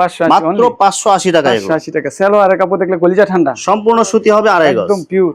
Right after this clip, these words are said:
Speaker 2: এই যে ওনাটা দেখেন, সেম কালার এবং সেম ডিজাইনের মধ্যে আড়াই হাত বহরের পুরা পাঁচ হাত নামাজি ওড়না হবে।
Speaker 1: হ্যাঁ।
Speaker 2: মাত্র পাঁচশো আশি টাকা।
Speaker 1: পাঁচশো আশি, পাঁচশো আশি।
Speaker 2: আজকে দেখেন, ডিজাইন গুলো দেখলে আপনারা পাগল হয়ে যাবেন এগুলো দেখেন। কালার গুলো দেখেন এবং ডিজাইন গুলো দেখেন। মাত্র কত টাকা দিচ্ছেন এগুলো ভাই?
Speaker 1: পাঁচশো আশি বড়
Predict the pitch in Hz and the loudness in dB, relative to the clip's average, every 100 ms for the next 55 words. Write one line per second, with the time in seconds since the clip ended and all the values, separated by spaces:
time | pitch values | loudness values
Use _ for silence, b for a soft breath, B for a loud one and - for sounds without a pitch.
0 | - - 143 165 180 185 185 208 208 - | -8 -4 2 4 2 2 0 0 -2 0
1 | 196 202 208 208 214 214 - 202 196 196 | 0 2 2 2 2 0 0 0 2 2
2 | 202 208 208 190 226 226 180 196 208 208 | 2 2 0 2 4 4 4 2 2 0
3 | 214 208 202 190 180 185 196 226 _ 165 | 0 0 0 2 0 2 0 -2 _ 0
4 | 170 156 143 131 110 90 - _ 151 131 | 2 2 2 0 -4 -10 -14 _ -4 -4
5 | - _ - 170 - 220 226 202 233 190 | -6 _ -4 -4 0 0 2 0 0 0
6 | 175 120 185 202 - 185 - 160 175 - | 0 0 0 -4 -4 -4 -4 -6 -6 -4
7 | 170 160 120 - - - 311 277 226 180 | -4 -4 -10 -20 -10 -2 0 2 0 -2
8 | 156 135 175 220 226 226 202 214 208 220 | -2 -2 0 0 2 0 2 0 2 0
9 | 214 214 214 214 214 202 180 165 151 139 | 0 0 2 4 4 4 2 2 0 -2
10 | 120 104 _ 180 202 208 208 214 202 233 | -6 -16 _ 0 2 2 2 2 0 0
11 | 233 220 185 170 196 208 202 208 202 226 | -2 -2 -2 0 0 0 0 0 -2 -4
12 | 269 _ _ _ _ _ 156 180 220 233 | -6 _ _ _ _ _ -2 -2 0 0
13 | 226 240 233 202 190 180 226 294 208 202 | 2 2 2 2 2 2 2 0 0 0
14 | 220 202 202 | 0 0 2